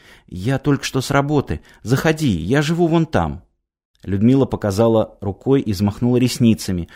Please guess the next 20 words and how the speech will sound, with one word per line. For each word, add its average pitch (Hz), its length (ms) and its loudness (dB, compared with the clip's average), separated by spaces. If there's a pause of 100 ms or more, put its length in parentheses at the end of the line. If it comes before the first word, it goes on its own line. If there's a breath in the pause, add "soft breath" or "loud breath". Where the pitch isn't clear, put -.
(140 loud breath)
Они 107 220 2
у 107 40 4
неё 104 180 2
всегда 98 360 0
были 101 200 2
длинными 110 500 4
и 95 60 2
пушистыми, 95 640 -4 (340 soft breath)
как - 180 -6
у 95 60 -2
персонажа 107 540 2
мультфильма, 110 720 2 (320 soft breath)
который 101 360 0
Сергей 104 400 0
смотрел 104 400 2
в 92 100 -2
детстве, 90 640 -2
"Бурёнки" 104 580 4
из 92 120 -2
Маслёнкина. 92 800 -2